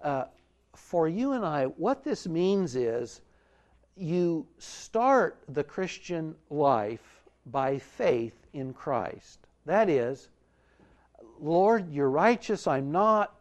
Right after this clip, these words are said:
How do I, how is that chasm bridged?" Someone tells us that God's righteousness has been met in Christ, Romans three. He's our substitute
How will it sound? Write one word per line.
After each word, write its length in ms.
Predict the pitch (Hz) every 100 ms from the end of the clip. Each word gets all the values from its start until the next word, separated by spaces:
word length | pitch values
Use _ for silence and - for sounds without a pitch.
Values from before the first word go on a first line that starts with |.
| _ -
How 260 | - 208
do 120 | 233
I, 380 | 196 170 156 131 - _ -
how 160 | 185
is 120 | 208
that 220 | 185 151 -
chasm 400 | 160 143 143 127
bridged?" 500 | 180 220 220 165 - _ _ _ _
Someone 380 | - 202 185 160
tells 360 | 185 202 190
us 140 | 214 202
that 160 | 147 143
God's 280 | 139 127
righteousness 880 | 127 151 202 - 170 190 190 - - -
has 120 | 123
been 220 | 127 127
met 200 | 143 185
in 180 | 135 117
Christ, 580 | - 147 170 220 - -
Romans 420 | 139 131 123 -
three. 460 | 180 180 226 247 254 _ _ _
He's 180 | - 147
our 140 | 139 120
substitute 840 | - 202 190 - 196 220 226 220